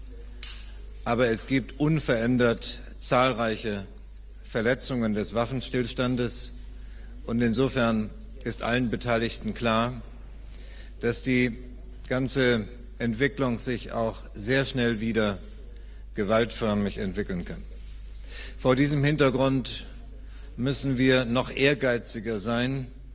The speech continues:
die einzelnen Schritte aus dem Minsker Agreement jetzt in die Tat umzusetzen. Vor dem Hintergrund mag es ein ganz gutes Zeichen sein, dass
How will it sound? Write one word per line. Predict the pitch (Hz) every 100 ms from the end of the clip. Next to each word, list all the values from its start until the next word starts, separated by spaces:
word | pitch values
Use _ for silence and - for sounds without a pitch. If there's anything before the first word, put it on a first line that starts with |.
| - - - - - - - - - -
die | 107 113 117 117 107 -
einzelnen | 123 131 - 127 120
Schritte | 110 147 147 120
aus | 110 -
dem | 117 104 98 -
Minsker | 117 117 120 - 120 107 101
Agreement | 104 113 123 120 120 113 - - - - - - - - - - -
jetzt | 117 - -
in | 123
die | 107 117
Tat | 123 113 107
umzusetzen. | 127 123 - 95 90 - 110
Vor | 107
dem | 113 113
Hintergrund | 139 139 123 127 127 120 - - - - - - - - - - -
mag | 104 120 139 151
es | 131 - - - - -
ein | 113 117
ganz | 120 123 117
gutes | 131 139 123 -
Zeichen | - 131 135 139 127
sein, | 127 131 131
dass | 117 107 - -